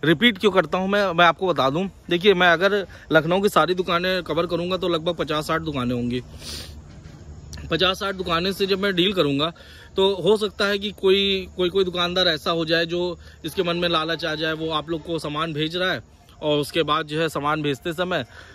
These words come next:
वो कुछ, अ, दुष्पंती करे, जैसे आपको दो सौ पतंग भेजी, उसमें से उसने डेढ़ सौ ही भेजी, पचास नहीं भेजी,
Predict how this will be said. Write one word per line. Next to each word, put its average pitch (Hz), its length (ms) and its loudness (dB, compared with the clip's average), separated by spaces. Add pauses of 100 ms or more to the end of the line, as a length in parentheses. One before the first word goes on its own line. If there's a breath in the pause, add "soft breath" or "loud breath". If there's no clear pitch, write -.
(120 loud breath)
वो 185 60 -10
कुछ, 190 200 -2
अ, 185 320 6
दुष्पंती 175 500 -2
करे, 185 220 2
जैसे 175 280 2
आपको 165 360 0
दो 156 160 -2
सौ 175 120 -2
पतंग 175 280 -2
भेजी, 180 240 -2
उसमें 156 240 -2
से 156 100 -2
उसने 151 360 0 (380 loud breath)
डेढ़ 175 220 6
सौ 190 100 4
ही 190 60 8
भेजी, 170 220 2
पचास 151 340 2
नहीं 143 100 0
भेजी, 120 280 -4